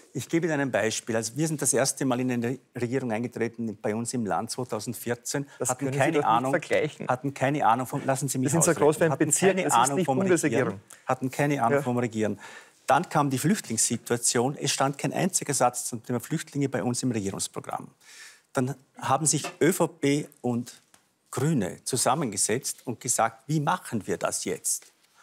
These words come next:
Speaker 1: Und haben es hergebracht, keine Großquartiere zu machen, in alle sechsundneunzig Gemeinden Flüchtlinge unterzubringen,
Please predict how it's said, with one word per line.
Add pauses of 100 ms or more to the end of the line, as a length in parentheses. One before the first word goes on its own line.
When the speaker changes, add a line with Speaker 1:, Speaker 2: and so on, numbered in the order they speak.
(160)
Speaker 1:
Und
haben
es
hergebracht,
keine
Großquartiere
zu
machen, (280)
in
alle
sechsundneunzig
Gemeinden
Flüchtlinge
unterzubringen,